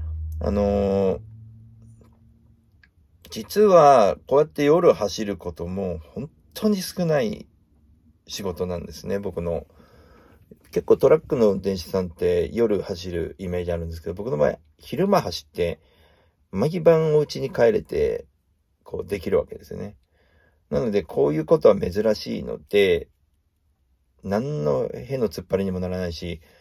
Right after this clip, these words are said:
こう一週間の残業のね、何時間以上超えちゃいけないっていうのも全然超えないし、これが、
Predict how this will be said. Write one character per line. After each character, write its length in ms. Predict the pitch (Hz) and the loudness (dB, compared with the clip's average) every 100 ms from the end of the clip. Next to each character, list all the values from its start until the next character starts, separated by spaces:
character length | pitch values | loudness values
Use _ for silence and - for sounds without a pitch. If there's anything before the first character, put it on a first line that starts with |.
| _ | _
こ 100 | - | -6
う 40 | 98 | -4
一 60 | |
週 240 | 92 - 165 | -4 -4 4
間 160 | 131 | 4
の 100 | 104 | 4
残 240 | 95 95 95 | -2 -4 -2
業 180 | 98 95 | -2 -2
の 340 | 95 95 - | 0 0 -2
ね、 340 | - 98 95 92 | -6 -4 -2 0
何 160 | 101 | -2
時 100 | 107 | -2
間 140 | 101 98 | -2 -2
以 40 | |
上 100 | 90 | -4
超 140 | 92 | -4
え 40 | 98 | -4
ち 80 | 92 | -4
ゃ 40 | |
い 40 | |
け 80 | 90 | -6
な 100 | 95 | -6
い 40 | 92 | -6
っ 40 | |
て 120 | - | -8
い 40 | 78 | -10
う 20 | |
の 80 | 85 | -10
も 80 | |
全 240 | 95 95 104 | -10 -10 -8
然 140 | 113 101 | -8 -4
超 80 | |
え 60 | 101 | -2
な 100 | 95 | -2
い 100 | 87 | -4
し、 340 | - 85 82 - _ _ _ _ _ - - _ _ _ _ _ _ _ _ _ _ _ _ _ _ _ _ _ | -6 -12 -14 -16 _ _ _ _ _ -20 -20 _ _ _ _ _ _ _ _ _ _ _ _ _ _ _ _ _
こ 280 | - 160 170 | -10 -4 0
れ 160 | 165 | 0
が、 340 | 160 175 165 | 4 6 4